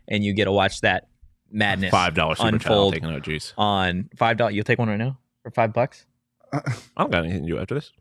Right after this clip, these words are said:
Speaker 1: <laughs> Fair enough. If
Speaker 2: Yeah,
Speaker 1: somebody's
Speaker 2: someone donate,
Speaker 1: inclined.
Speaker 2: someone donate five bucks, I'll do an O G's. Twist my arm.
Speaker 1: <laughs> Okay. Look, as always, guys, you can find them at your local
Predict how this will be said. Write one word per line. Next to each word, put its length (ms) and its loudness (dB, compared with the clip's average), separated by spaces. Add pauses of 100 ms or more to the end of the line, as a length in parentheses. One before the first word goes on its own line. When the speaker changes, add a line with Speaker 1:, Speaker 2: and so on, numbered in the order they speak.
Speaker 1:
<laughs> 120 -6 (720)
Fair 280 0
enough. 280 0
If 60 2
Speaker 2:
Yeah, 60 0
Speaker 1:
somebody's 440 2
Speaker 2:
someone 320 0
donate, 140 2
Speaker 1:
inclined. 360 0
Speaker 2:
someone 180 2
donate 180 2
five 200 2
bucks, 200 0
I'll 100 0
do 160 0
an 80 0
O 100 2
G's. 360 0 (220)
Twist 220 0
my 140 2
arm. 340 2 (260)
Speaker 1:
<laughs> 140 -2 (340)
Okay. 380 0 (320)
Look, 180 2
as 240 2
always, 600 2
guys, 460 2
you 60 -2
can 120 -2
find 280 0
them 100 2
at 180 0
your 140 2
local 580 0